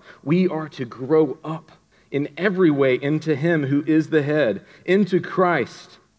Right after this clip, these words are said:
from whom the whole body, joined and held together by every joint with which it is equipped, when each part is working properly,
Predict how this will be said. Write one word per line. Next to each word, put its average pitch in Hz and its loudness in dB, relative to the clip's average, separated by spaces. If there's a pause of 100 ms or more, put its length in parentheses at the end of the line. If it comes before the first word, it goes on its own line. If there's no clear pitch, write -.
(260)
from 180 4
whom 196 4
the 139 2
whole 185 4
body, 127 0
joined 165 2
and 127 0
held 160 0
together 143 0 (200)
by 131 0
every 170 2
joint 143 -2
with 127 -2
which 143 -2
it 147 -2
is 120 -4
equipped, 110 -2 (260)
when 131 -6
each 190 -2
part 185 0
is 107 -8
working 147 0
properly, 151 -2